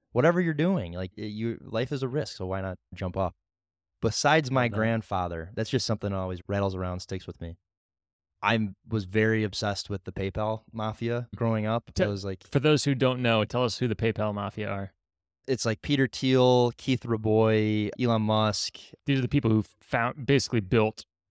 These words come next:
Speaker 2: PayPal.
Speaker 1: They built PayPal, David Sacks, and they all went on to build these other billion dollar ventures. And it,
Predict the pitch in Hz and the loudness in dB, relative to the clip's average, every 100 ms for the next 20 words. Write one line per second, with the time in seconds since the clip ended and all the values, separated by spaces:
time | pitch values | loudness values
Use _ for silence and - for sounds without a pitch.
0 | _ 117 104 101 92 113 113 123 123 - | _ 0 2 0 0 2 4 4 4 4
1 | 113 104 101 90 87 90 110 113 110 - | 0 0 -2 -2 -2 -2 0 2 0 -2
2 | 107 107 104 - - - _ _ _ - | -2 0 -2 -2 -6 -6 _ _ _ 0
3 | 110 107 113 120 120 120 113 110 110 104 | 2 4 6 8 8 6 4 2 2 0
4 | 98 107 104 98 _ - 101 90 - _ | 0 0 2 0 _ -6 -6 -6 -10 _
5 | _ - 113 110 98 110 107 107 101 98 | _ -2 2 2 2 0 2 0 0 0
6 | 98 95 92 90 104 101 95 95 104 107 | 0 -2 -4 -2 -2 -2 -4 -4 -2 -4